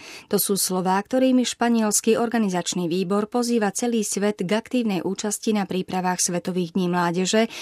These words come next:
ktoré sa budú konať v dňoch šestnásteho až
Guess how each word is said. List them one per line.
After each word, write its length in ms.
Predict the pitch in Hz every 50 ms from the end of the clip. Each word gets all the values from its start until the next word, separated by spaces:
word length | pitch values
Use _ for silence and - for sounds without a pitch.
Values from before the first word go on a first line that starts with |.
| - - -
ktoré 240 | - 262 269 277 254
sa 160 | - 277 247
budú 240 | 254 254 254 220 202
konať 320 | - 214 214 214 208 208
v 80 | 180 175
dňoch 220 | 185 190 185 185 -
šestnásteho 800 | - 214 - - 226 214 208 - - - 208 208 220 240 233 -
až 160 | 247 233